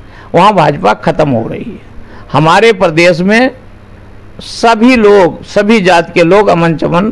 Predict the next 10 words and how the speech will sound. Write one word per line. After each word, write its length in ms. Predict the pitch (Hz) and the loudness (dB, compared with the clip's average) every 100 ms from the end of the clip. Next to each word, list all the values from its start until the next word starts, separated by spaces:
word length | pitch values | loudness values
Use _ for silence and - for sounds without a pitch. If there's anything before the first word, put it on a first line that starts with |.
| - | -4
पसंद 360 | - - 170 165 | -6 -2 -4 0
करते 340 | 190 - 202 | -2 0 0
हैं 180 | 196 240 - - - - - | 0 -4 -10 -20 -20 -20 -2
और 200 | - 202 160 | 0 2 0
भाजपा 920 | 120 135 151 151 - 208 226 214 - - - - | 0 0 0 -4 0 2 2 0 -8 -20 -20 -4
समाजवादी 680 | 185 170 170 160 156 156 156 | 0 2 2 2 2 2 0
पार्टी 500 | 143 139 143 170 165 | 0 0 0 -2 -2
के 180 | 175 156 | 0 -2
कार्यकर्ता 960 | 143 135 - 139 135 160 185 214 - - - - | 0 -2 -2 -8 -4 0 2 0 -4 -20 -10 -2
नेताओं 720 | 151 156 151 175 180 208 | 0 0 2 2 4 2